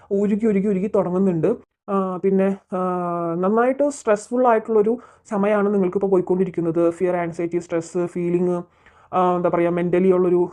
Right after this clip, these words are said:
ആ, ഭയങ്കര ഒരു പീസ്ഫുൾനെസ് ഇല്ല, ഒരു സാറ്റിസ്ഫാക്ഷൻ ഇല്ല നിങ്ങളുടെ ലൈഫിൽ. നിങ്ങളുടെ ലൈഫിൽ ഒരു ഫെ-, വ്യക്തി,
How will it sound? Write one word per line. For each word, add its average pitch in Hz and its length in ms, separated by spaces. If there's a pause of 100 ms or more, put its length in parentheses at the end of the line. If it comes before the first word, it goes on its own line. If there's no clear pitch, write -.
ആ, 170 380
ഭയങ്കര 170 480
ഒരു 196 280
പീസ്ഫുൾനെസ് 185 600
ഇല്ല, 175 160
ഒരു 170 120
സാറ്റിസ്ഫാക്ഷൻ 190 640
ഇല്ല 180 160
നിങ്ങളുടെ 175 240
ലൈഫിൽ. 170 360 (380)
നിങ്ങളുടെ 269 220
ലൈഫിൽ 254 240
ഒരു 247 160
ഫെ-, - 200
വ്യക്തി, 202 380